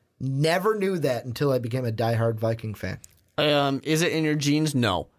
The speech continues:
Speaker 2: No, I'm sorry, Ricky, but
Speaker 1: I just
Speaker 2: I, I
Speaker 1: threw it
Speaker 2: like
Speaker 1: out
Speaker 2: your
Speaker 1: there. I
Speaker 2: idea. I
Speaker 1: just
Speaker 2: like
Speaker 1: wa-,
Speaker 2: your sentiment.
Speaker 1: I just threw it out there. Like, now my dad's a Bears fan because
Speaker 2: Yeah,
Speaker 1: he lives
Speaker 2: obviously.
Speaker 1: in Chicago. But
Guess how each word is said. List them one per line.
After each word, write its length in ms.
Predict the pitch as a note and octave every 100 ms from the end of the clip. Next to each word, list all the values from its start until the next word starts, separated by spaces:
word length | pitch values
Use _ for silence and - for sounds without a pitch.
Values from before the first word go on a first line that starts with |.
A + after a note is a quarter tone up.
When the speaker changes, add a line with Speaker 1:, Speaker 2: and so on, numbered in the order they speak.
| _ _ _ -
Speaker 2:
No, 180 | A#2 G2
I'm 100 | G2+
sorry, 220 | A2 F#2
Ricky, 260 | F#2 F#2+ G2
but 140 | D3+
Speaker 1:
I 40 | C3
just 100 | B2+
Speaker 2:
I, 40 |
I 20 |
Speaker 1:
threw 100 | E3+
it 40 | F#3
Speaker 2:
like 100 | G#3+
Speaker 1:
out 80 | G3
Speaker 2:
your 100 | F3+
Speaker 1:
there. 60 | E3+
I 40 |
Speaker 2:
idea. 140 | E3+ -
I 20 |
Speaker 1:
just 80 | C3+
Speaker 2:
like 100 | D3+
Speaker 1:
wa-, 40 | C4+
Speaker 2:
your 100 | D#3+
sentiment. 420 | E3+ D3 G2+ G#3+
Speaker 1:
I 40 |
just 240 | G3 G#3+ -
threw 120 | G#3+
it 80 | G3+
out 200 | G#3+ G#3+
there. 100 | C#3
Like, 180 | D3 B2
now 180 | G#3+ B3
my 100 | D#3+
dad's 260 | D3+ C#3+
a 20 | -
Bears 320 | B2 A2 -
fan 220 | G#2+ F#2+
because 260 | A2+ A2+ F#2+
Speaker 2:
Yeah, 120 | D2
Speaker 1:
he 40 |
lives 340 | - _ - -
Speaker 2:
obviously. 500 | C#3 C3 C#3+ B2+ A#2+
Speaker 1:
in 60 |
Chicago. 680 | A2 A2 - F#3 D3+ A#2 G#2 A2+
But 280 | C3+ A#2